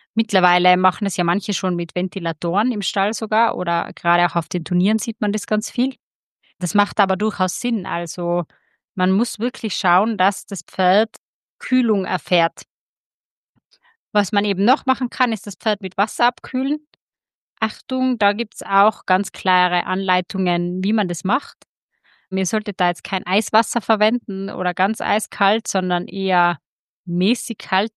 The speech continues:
bis, bis Normaltemperatur. Dafür aber das Pferd wirklich zehn bis fünfzehn Minuten die Beine kühlen. Also nur mal ein, zwei Minuten abspritzen ist da immer leider zu kurz gegriffen, weil das Wasser an der Oberfläche des Fells dann sofort warm wird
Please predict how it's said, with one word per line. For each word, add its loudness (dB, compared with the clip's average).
bis, -8
bis -14
Normaltemperatur. 2
Dafür 2
aber 2
das -12
Pferd -4
wirklich -6
zehn -2
bis -6
fünfzehn -6
Minuten -2
die -10
Beine -2
kühlen. -6
Also 4
nur 0
mal 4
ein, 0
zwei -2
Minuten -4
abspritzen -8
ist -10
da 4
immer 2
leider 0
zu -10
kurz -4
gegriffen, -4
weil 4
das -4
Wasser 2
an 2
der -4
Oberfläche -4
des -4
Fells -2
dann 0
sofort -4
warm 2
wird -2